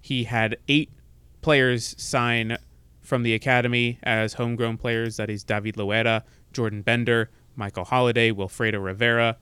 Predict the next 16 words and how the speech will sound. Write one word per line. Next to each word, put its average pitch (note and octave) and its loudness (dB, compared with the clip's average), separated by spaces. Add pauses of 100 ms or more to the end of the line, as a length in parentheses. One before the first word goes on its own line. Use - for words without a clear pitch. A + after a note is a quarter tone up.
Thomas F#2+ -6
Williams, A#2+ 0
Raul G#2+ -4
Aguilera, G#2+ 0
Alex G2 -4
Freeman, C3+ -4 (380)
and B3 -4
most D#3+ 0
recently, B2+ -4
Fabian G#2 -4
Loyola. F#2+ -4 (500)
Uh, F#2+ -2 (800)
only E3 6
Holliday, C3+ 4 (260)
Rivera, A#2 2
Williams, A2+ 0